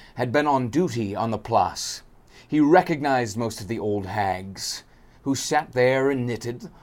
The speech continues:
whilst head after head fell beneath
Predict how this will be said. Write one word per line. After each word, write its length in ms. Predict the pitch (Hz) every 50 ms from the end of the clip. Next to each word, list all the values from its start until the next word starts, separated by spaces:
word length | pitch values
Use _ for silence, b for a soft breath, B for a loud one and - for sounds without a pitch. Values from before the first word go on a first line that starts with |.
| b b
whilst 360 | 98 113 127 117 107 - -
head 520 | - - - 160 180 180 160 143 131 156 - -
after 400 | 123 113 - - - - 117 104
head 480 | 92 - - 160 151 127 110 98 113 107 b b b b
fell 400 | - - 151 165 160 151 156 143
beneath 540 | 110 101 127 131 135 139 139 127 - -